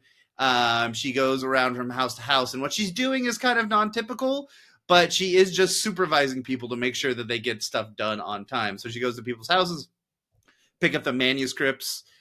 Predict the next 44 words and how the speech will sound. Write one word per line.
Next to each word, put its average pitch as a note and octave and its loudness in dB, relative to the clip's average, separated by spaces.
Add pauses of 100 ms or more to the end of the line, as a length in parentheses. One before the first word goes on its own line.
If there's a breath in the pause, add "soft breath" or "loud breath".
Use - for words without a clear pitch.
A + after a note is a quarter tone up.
(140 soft breath)
Uh, B2+ 6
she B2 -2
goes, A#2 -2
she B2 -2
makes A#2+ -4
sure C3+ -2
that A#2+ -4
the A#2 -8
people, A2 -4
um, G2 -2 (360)
all D3+ 2
the D3+ 0
departments C#3 -2
are C3 -2
kind C3+ -2
of B2 -4
working C3 -2
in A#2+ -4
tandem B2+ -2
with B2 -6
each B2+ -6
other. A#2+ -2 (400 soft breath)
Uh, A#2 2
and C3 2
I C3 -2
mean, C3+ -2
just F3 -2
like D#3+ 0
when D3 -2
you C#3 -2
mentioned, B2+ -4
like, G#2+ -2
uh, F#2+ -4 (640)
possibly A2+ -2
Sakura B2+ 0
Quest A#2 -2
is A#2 -8
gonna A2+ -6
come A2+ -6
up A#2 -4
today, C3 0
I D#3 0
don't A2+ -2
know. A2 -4